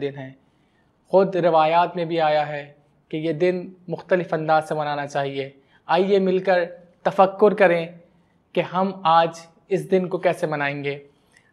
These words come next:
ہم نے اس، آج کے خصوصی پروگرام میں دعوت دی ہے حجت الاسلام مولانا نقی ہاشمی صاحب کو۔ آغا صاحب، کسی تعارف کے محتاج نہیں، جامع بعثت کے ٹرسٹی ہیں۔ اس کے علاوہ آپ اپنے بیان کے سلسلے میں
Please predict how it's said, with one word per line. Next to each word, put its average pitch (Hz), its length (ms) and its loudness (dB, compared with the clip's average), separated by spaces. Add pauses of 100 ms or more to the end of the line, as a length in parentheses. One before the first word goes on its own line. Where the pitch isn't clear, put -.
ہم 190 120 8
نے 240 180 6
اس، 240 80 2 (340)
آج 190 360 6
کے 214 220 2 (100)
خصوصی 190 340 0
پروگرام 185 400 2
میں 180 160 0
دعوت 165 400 4
دی 180 160 2
ہے 170 220 0 (320)
حجت 175 300 2
الاسلام 175 520 0
مولانا 165 500 2
نقی 156 320 -6
ہاشمی 151 300 0
صاحب 180 300 4
کو۔ 170 240 0 (500)
آغا 170 220 4
صاحب، 202 560 4
کسی 190 180 -6
تعارف 170 360 4
کے 185 120 0
محتاج 165 460 2
نہیں، 170 240 -6 (540)
جامع 165 260 6
بعثت 165 420 -2
کے 175 100 0
ٹرسٹی 170 440 -4
ہیں۔ 175 360 -8
اس 160 140 -12
کے 185 80 -2
علاوہ 175 440 4 (460)
آپ 170 360 6
اپنے 175 240 0
بیان 165 360 0
کے 180 80 0
سلسلے 170 400 -4
میں 170 320 -4